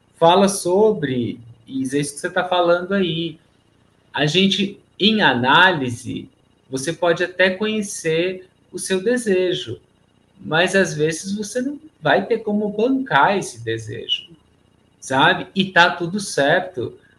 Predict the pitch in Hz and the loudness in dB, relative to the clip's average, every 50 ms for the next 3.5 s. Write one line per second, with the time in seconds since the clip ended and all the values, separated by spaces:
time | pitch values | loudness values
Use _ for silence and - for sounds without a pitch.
0 | _ _ _ - 165 - - 190 160 127 131 143 170 196 214 214 196 - - - | _ _ _ -8 -6 -2 0 2 4 4 2 2 2 0 0 0 -2 -2 -4 -6
1 | - - - 160 - - 190 175 175 196 196 208 196 165 170 196 208 202 202 190 | -8 -8 -8 -4 -2 -2 -2 0 -2 -2 -2 -4 -4 -4 -4 -4 -4 -2 -2 -2
2 | 175 180 170 170 170 175 190 196 196 - 196 214 226 214 175 151 156 165 190 214 | 0 2 2 2 2 2 2 2 0 -2 -4 -6 -6 -6 -8 -6 -4 -2 -2 -2
3 | 202 190 - - - 131 120 104 - | -4 -4 -6 -8 -8 -6 -6 -6 -8